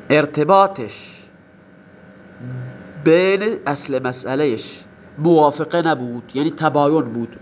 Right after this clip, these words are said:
خب اینجا میای ضربش می‌کنی، میای اصل مسئلهشو در نصیبش، در اصل مسئلهٔ اول ضرب می‌کنی، جامعه به دست میاد.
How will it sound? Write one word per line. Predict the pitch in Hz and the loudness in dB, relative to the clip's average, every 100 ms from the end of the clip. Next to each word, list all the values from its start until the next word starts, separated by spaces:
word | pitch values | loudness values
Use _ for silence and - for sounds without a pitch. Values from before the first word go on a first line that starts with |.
| - - - 208 | -20 -20 -10 -6
خب | 196 | -6
اینجا | 208 254 | -6 -4
میای | 254 226 | -4 -2
ضربش | 190 208 175 104 - 98 | -2 2 2 0 -6 -10
می‌کنی، | - - - - - - - - - - - - | -14 -18 -20 -20 -20 -20 -20 -20 -20 -20 -20 -14
میای | 139 151 156 185 226 - - - - - - - - | -2 4 4 4 0 -12 -20 -20 -20 -20 -20 -14 -4
اصل | 160 - 127 | -2 0 -2
مسئلهشو | 120 117 117 165 190 226 247 - - - - - - 123 | -2 -2 0 0 4 4 4 -2 -20 -20 -20 -20 -14 -2
در | 156 147 | 0 0
نصیبش، | 156 160 269 254 247 - - 143 | -4 -2 0 0 0 -2 -6 2
در | 143 127 117 107 - - - - - - - - - - - - - - - - - - - - - - - - - - - - - - - - | 2 2 0 -4 -8 -20 -20 -20 -20 -20 -20 -20 -20 -20 -20 -20 -20 -20 -20 -20 -20 -20 -20 -20 -20 -20 -20 -20 -20 -20 -20 -20 -20 -20 -16 -2
اصل | 208 220 180 151 | 0 2 -2 -2
مسئلهٔ | 147 156 175 | -4 -4 -4
اول | 139 135 147 | -4 -4 -6
ضرب | 131 131 101 92 | -4 -6 -6 -12
می‌کنی، | 80 - - - - - - - | -18 -18 -20 -20 -20 -20 -20 -10
جامعه | 139 175 165 170 | 0 2 4 2
به | 160 | 0
دست | 113 107 - | -2 -6 -10
میاد. | - - | -12 -18